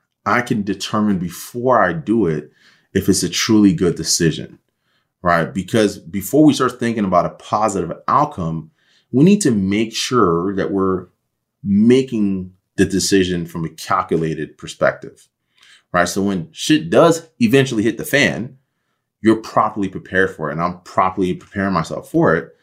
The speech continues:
And that's ultimately, that's the framework, right? That's how, um, we've, I've s-, been able to seemingly rig several games, right? Or first several businesses,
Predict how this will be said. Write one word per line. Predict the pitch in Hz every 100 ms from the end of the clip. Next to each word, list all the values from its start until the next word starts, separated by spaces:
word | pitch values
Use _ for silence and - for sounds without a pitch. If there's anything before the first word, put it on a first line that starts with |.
| _ _ _ -
And | 104
that's | 151 165 -
ultimately, | 175 180 120 104 101 101 92 92 _ _ _ _ _ _ _ _ _ _ _
that's | - 139 180
the |
framework, | - - 185 85 71 - _ _ _
right? | 78 95 90
That's | 113 131
how, | 113 107 104 104 104 _ _ _ _ _ -
um, | 87 87 78 73 73 71 -
we've, | 98 92 80 _ - - - _ -
I've | 92
s-, | - - -
been | - 85 92
able | 104
to | 92
seemingly | - 110 101 95
rig | 82 82 101 90
several | - 98 92 85
games, | 87 113 - - - - _
right? | - 78 85 60
Or | 65
first | - 92 95 - - 151 - _ _
several | - 92 92
businesses, | 85 92 98 110 - 78 80 -